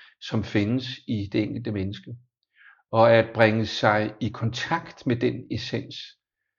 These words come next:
øh, er jo så at, at forbinde sig med, med det, som vi er vel alle sammen siger, og man kan tale om og læse om på forskellige vis. Det er jo så på en, en vej ind i at, at måske,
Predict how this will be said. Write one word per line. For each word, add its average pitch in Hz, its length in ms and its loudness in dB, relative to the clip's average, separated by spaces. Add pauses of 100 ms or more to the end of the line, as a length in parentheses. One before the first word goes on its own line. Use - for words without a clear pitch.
(280)
øh, 110 480 0
er 113 140 0
jo 123 100 4
så 117 300 0
at, 107 280 -4 (400)
at 98 100 -8 (260)
forbinde 139 460 0
sig 120 180 -4
med, 101 220 0
med 104 180 -8 (120)
det, 104 120 -4
som 104 200 -2
vi 90 200 -6 (840)
er - 80 -8
vel 92 180 -2
alle 101 180 0
sammen 101 480 -6
siger, 98 380 -4
og 95 80 -6
man 90 180 -6
kan 90 200 -8 (840)
tale 107 260 6
om 101 180 0
og 104 80 4
læse 110 320 2
om 101 120 -2
på - 60 -8
forskellige 107 460 -2
vis. 104 300 -6
Det 135 80 0
er 123 40 2
jo 120 80 2
så 120 160 -4
på 117 100 -10
en, - 440 -14
en 110 200 -4
vej 113 180 4
ind 123 240 -4
i 120 60 -2
at, 110 80 -4
at 95 380 -8
måske, 120 500 -6